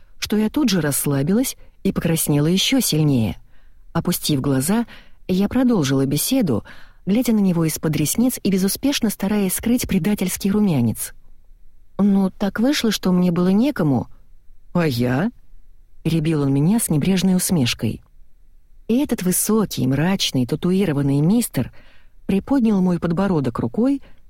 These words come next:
лежащей у меня на плече, вынуждая взглянуть на него. Мне почему-то кажется, что теперь, Бибика,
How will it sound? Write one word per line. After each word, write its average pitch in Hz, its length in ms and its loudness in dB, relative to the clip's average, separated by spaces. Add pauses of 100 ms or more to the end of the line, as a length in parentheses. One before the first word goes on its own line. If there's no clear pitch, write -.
лежащей 156 500 0
у 147 40 2
меня 151 200 4
на 147 100 2
плече, 160 460 -2 (380)
вынуждая 185 500 2
взглянуть 220 480 0
на 139 60 2
него. 113 340 0 (840)
Мне 175 260 4
почему-то 160 420 -2
кажется, 240 380 0
что 160 200 -2
теперь, 247 360 0
Бибика, 135 480 -2